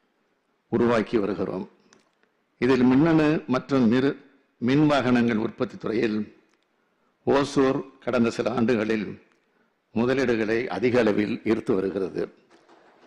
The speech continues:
இப்படிப்பட்ட சிறப்புகளை கொண்டு வேகமாக வளர்ந்து வரும் ஓசூர் நகரத்தினை தமிழ்நாட்டின் முக்கியமான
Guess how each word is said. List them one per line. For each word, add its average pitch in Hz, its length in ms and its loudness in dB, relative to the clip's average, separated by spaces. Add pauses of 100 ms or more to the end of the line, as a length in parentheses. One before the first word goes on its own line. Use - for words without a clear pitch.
(600)
இப்படிப்பட்ட 143 720 -2
சிறப்புகளை 139 580 0
கொண்டு 123 320 -2
வேகமாக 117 580 0
வளர்ந்து 110 320 0
வரும் 104 420 0 (800)
ஓசூர் 139 360 2
நகரத்தினை 113 600 0
தமிழ்நாட்டின் 117 520 0
முக்கியமான 110 840 0